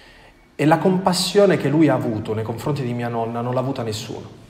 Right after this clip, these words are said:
Ho visto negli occhi di mia nonna, in quel momento, veramente la consolazione. Perché fino a quel momento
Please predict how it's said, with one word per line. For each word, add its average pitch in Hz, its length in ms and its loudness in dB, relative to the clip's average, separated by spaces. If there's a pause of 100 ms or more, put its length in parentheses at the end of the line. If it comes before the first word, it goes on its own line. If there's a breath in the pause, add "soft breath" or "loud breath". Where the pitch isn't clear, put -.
(1600 loud breath)
Ho 180 180 2
visto 180 720 0
negli 127 220 -4
occhi 160 260 0
di 120 120 -2
mia 135 160 -4
nonna, 175 680 -2 (440)
in 117 160 -10
quel 107 160 -4
momento, 107 800 -6 (1000)
veramente 147 560 2
la 92 80 -6
consolazione. - 880 -12 (1700 loud breath)
Perché 170 240 -2
fino 202 220 2
a - 20 2
quel 170 160 2
momento 151 1000 -2